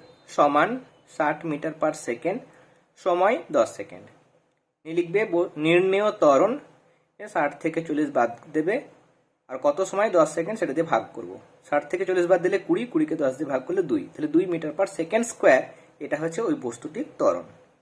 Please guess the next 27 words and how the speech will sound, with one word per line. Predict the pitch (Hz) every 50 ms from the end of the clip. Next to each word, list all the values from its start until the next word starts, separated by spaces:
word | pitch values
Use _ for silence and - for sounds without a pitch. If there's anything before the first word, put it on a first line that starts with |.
| _ _ _ _ _ _ _ _ _ _ _ _ _ _ _ _ -
এরপরে | 185 185 185 196 196 196 208 220 233 - - _ _ _ _ _ _ _ _ _ _ _ _ _ _ _ _ _ _ _ _ _ _ _ _ _ _ -
মানবদেহে | 143 151 180 190 185 185 220 220
অ্যাসিড | 202 175 170 170 185 180
ও | 202
ক্ষারের | - - 170 185 175
ভারসাম্য | 156 151 147 147 - 170 170 185
প্রধানত | 185 - 143 131 135 147 147 165
দু-, | 165 147 139 131 - - - - 151
আহ, | 135 131 127
কোন | - 160 160 160
দুটি | 160 170 170 170
বিষয়ের | 160 151 - 175 165 160
উপর | 165 156
নির্ভর | 147 139 127 131 131 127
করে? | - 147 165 208
উত্তরের | 214 170 151 - - 143 143 185 240 - - - - _
সাপেক্ষে | - - 127 120 - - 156 - - - 220 180
যুক্তি | 139 131 156 170 165 - - - 240
দিয়ে | 214 160 135 151 185
বুঝিয়ে | 180 143 127 110 107 120 117 113
দাও। | 104 101 87 80 85 - - - _ _ _ _ _ _ _ _ _ _ _ _
এই | - 165 185
উত্তরটা | 190 202 196 - 220 214 - 220 220
পুরনো | 220 220 - 175 175 180 185 196 196
বইয়ের | 185 180 180 180 175
মধ্যে | 175 175 170 160 165 180
আছে, | 151 147 143 - - 196 -